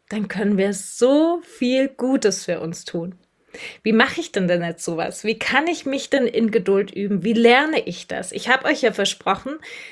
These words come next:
dass, äh, jeder Geduld lernen kann. Und, ähm, da gibt's verschiedene Übungen, aber so ein paar kann ich euch einfach mal mit auf den Weg geben. Geduld fängt eigentlich bei uns an, deswegen ist es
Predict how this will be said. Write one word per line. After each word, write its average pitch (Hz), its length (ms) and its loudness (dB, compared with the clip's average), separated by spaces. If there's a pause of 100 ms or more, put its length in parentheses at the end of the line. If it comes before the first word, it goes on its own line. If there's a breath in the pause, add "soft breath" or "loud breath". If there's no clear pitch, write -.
(160 loud breath)
dass, 220 340 4
äh, 202 480 2 (220)
jeder 359 380 6
Geduld 175 440 2
lernen 165 400 -4
kann. 180 400 -8 (720 loud breath)
Und, 220 600 8
ähm, 220 840 4 (520)
da 247 180 4
gibt's 302 300 -2
verschiedene 285 500 4
Übungen, 262 520 2 (180)
aber 208 300 2
so 208 140 -2
ein 202 100 -2
paar 247 260 2
kann 247 240 -2
ich 233 240 -4
euch 208 500 -4
einfach 196 400 -6
mal 196 160 -2
mit 214 260 -2
auf 190 160 -8
den 185 240 -2
Weg 240 260 -4
geben. 170 420 -6 (1300 loud breath)
Geduld 294 440 6
fängt 247 400 2
eigentlich 233 580 4
bei 196 200 2
uns 202 320 -4
an, 233 220 4
deswegen 220 800 0
ist 220 220 -2
es 220 200 -8